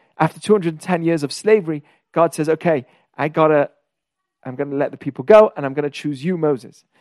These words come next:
Moses was a shepherd, a very loving person, a caring person. He couldn't speak, which is a very powerful thing, because it shows that the Jewish people became Jewish not by an influential leader.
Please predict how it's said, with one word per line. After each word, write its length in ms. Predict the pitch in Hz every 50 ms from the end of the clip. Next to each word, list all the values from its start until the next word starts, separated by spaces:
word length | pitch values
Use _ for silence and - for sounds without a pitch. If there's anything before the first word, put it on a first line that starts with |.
| _ _ _
Moses 320 | - 131 123 120 - 120 139
was 200 | 147 120 113 110
a 60 | 156
shepherd, 520 | - - - 214 180 - - - 139 -
a 40 | 131
very 260 | - - 120 120 120
loving 400 | 120 120 131 131 131 165 131 123
person, 500 | - - - 196 185 170 - - - 131
a 60 | - -
caring 420 | - - 156 165 180 175 165 151
person. 460 | 139 - 147 135 135 - 135 131 190 - _ _ _ _ _ _ _
He 100 | _ 160
couldn't 320 | 147 - - 175 156 139 -
speak, 560 | - - - - 226 214 196 - _ _ _ _ _ _
which 180 | - - - -
is 80 | - 156
a 20 | 127 -
very 120 | 127 127 120
powerful 500 | - - - 135 139 139 135 - - 131
thing, 360 | - - 226 208 185 170 147 - _ _ _ _ _ _ _ _ _ _ _ _ _ _
because 280 | - 156 - - 131 120
it 100 | 117 -
shows 580 | - - - 208 196 165 151 156 156 156 - - _ _ _ _ _
that 120 | - 131
the 100 | - 135
Jewish 360 | 123 - - 175 185 170 - -
people 240 | - 170 - 156
became 480 | 143 143 131 - - 156 160 165 156 147
Jewish 340 | - 170 175 175 160 - -
not 260 | 156 165 175 - -
by 160 | - 160 156
an 120 | 156 147 -
influential 1000 | - 165 151 - - - 143 143 151 156 156 151 - - 139 135 135 135 143 - -
leader. 360 | 131 147 220 226 170 131 -